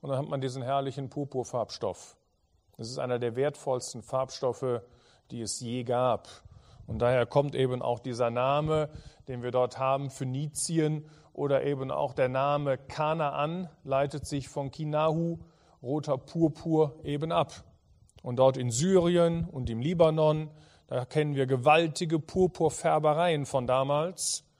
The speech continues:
Und es gibt sogar eine Stadt im Libanon, die man ausgegraben hat. Da ist mittendrin ein Hügel auf der Fläche eines Fußballfeldes. Der Hügel ist fast zwei Meter hoch,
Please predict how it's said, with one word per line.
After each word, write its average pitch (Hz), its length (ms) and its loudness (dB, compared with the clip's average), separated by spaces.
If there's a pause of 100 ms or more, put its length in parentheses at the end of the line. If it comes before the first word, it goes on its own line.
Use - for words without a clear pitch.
(320)
Und 131 80 -8
es 127 120 -6
gibt 156 180 -4
sogar 147 280 4
eine 135 200 0
Stadt 196 420 2
im 202 240 -2
Libanon, 175 560 4
die 160 60 0
man 147 160 0
ausgegraben 143 800 2
hat. - 380 -2 (580)
Da 147 100 4
ist 143 160 2
mittendrin 180 480 0
ein 165 240 2
Hügel 180 420 4
auf - 200 -2
der 139 180 -2 (100)
Fläche 220 400 -2
eines 196 300 -2
Fußballfeldes. 139 1300 0 (680)
Der 139 100 0
Hügel 190 240 2
ist 160 120 0
fast - 300 4
zwei 202 220 2
Meter 175 320 2
hoch, 185 420 4